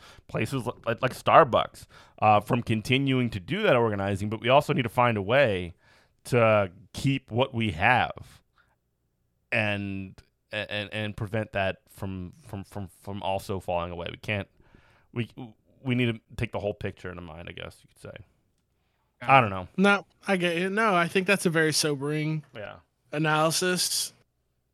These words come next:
Speaker 2: Um,
Speaker 1: Anyway, we need, we need to wrap up for,
Speaker 2: or
Speaker 1: for
Speaker 2: later.
Speaker 1: radio.
Speaker 2: Yeah, let's wrap up.
Speaker 1: But, uh, you can listen to W H I V L P New Orleans one oh two point three. You can listen to Good Morning Comrade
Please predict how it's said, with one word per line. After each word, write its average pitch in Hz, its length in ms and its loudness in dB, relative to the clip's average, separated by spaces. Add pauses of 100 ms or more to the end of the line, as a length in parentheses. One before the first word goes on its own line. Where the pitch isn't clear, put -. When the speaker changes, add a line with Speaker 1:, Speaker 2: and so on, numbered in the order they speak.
(640)
Speaker 2:
Um, 156 220 0
Speaker 1:
Anyway, 98 360 0 (120)
we 127 80 -2
need, 143 160 0
we 135 100 0
need 147 80 2
to 143 80 0
wrap 135 240 6
up 139 160 6
for, 127 160 -2
Speaker 2:
or 117 60 4
Speaker 1:
for 170 60 4
Speaker 2:
later. 165 280 0
Speaker 1:
radio. 113 340 0
Speaker 2:
Yeah, 156 100 2
let's 156 180 -2
wrap 147 160 -8
up. 175 120 -10 (220)
Speaker 1:
But, 127 220 2
uh, 120 140 6
you 120 200 0
can 123 160 -6
listen 120 220 -6
to 113 60 -2
W 113 160 -4
H 110 140 -4
I 117 100 0
V 113 160 -6
L 110 120 -2
P 117 160 -8
New 110 120 -6
Orleans 110 440 -6
one 110 120 -6
oh - 20 -10
two 113 120 -12
point 113 240 -8
three. 131 280 -8
You 120 100 -12
can 107 100 -10
listen 107 180 -12
to 92 40 -12
Good 107 80 -8
Morning 101 180 -10
Comrade 104 380 -6